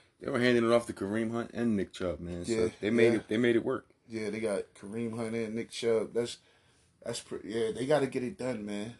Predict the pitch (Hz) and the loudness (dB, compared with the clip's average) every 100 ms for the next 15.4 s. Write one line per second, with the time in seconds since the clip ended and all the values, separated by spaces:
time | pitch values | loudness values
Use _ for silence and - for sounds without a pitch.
0 | _ - 113 123 117 123 - 120 104 73 | _ -8 -4 -4 -4 -6 -4 -4 -4 -6
1 | 85 104 107 76 73 73 113 98 87 92 | -10 -12 -12 -12 -12 -12 -12 -10 -12 -14
2 | 110 113 - - 90 95 - - - 117 | -14 -14 -14 -12 -10 -10 -16 -16 -2 -2
3 | 120 - _ - 120 107 - _ 98 123 | -2 -6 _ 0 2 2 0 _ -2 -2
4 | - - 104 113 127 113 107 98 101 - | -2 -6 -6 -2 2 4 4 2 -2 -2
5 | 120 135 139 131 107 123 135 78 - _ | 0 4 6 4 4 4 4 2 -4 _
6 | _ _ _ _ _ _ _ _ - 90 | _ _ _ _ _ _ _ _ -14 -6
7 | 90 117 143 147 147 127 127 - 117 - | 4 6 6 4 0 -2 -2 0 -2 6
8 | 110 113 92 - - _ _ - - - | 8 8 4 -4 -14 _ _ -6 -4 -4
9 | - _ _ _ - - _ _ _ - | -10 _ _ _ -20 -20 _ _ _ -18
10 | - - 98 104 92 90 90 92 - _ | -10 2 4 4 2 -2 -2 -4 -10 _
11 | _ - - - - 95 92 92 90 90 | _ -18 -14 -12 -4 0 2 4 2 0
12 | - _ _ _ - 110 101 95 104 - | -8 _ _ _ -10 -6 -6 -6 -8 -12
13 | _ _ _ _ _ _ _ _ - 117 | _ _ _ _ _ _ _ _ -8 -4
14 | 92 104 98 92 104 98 98 92 - 104 | -2 -2 -2 -4 -4 -6 -6 -6 -2 -2
15 | 98 101 101 | -2 -4 -6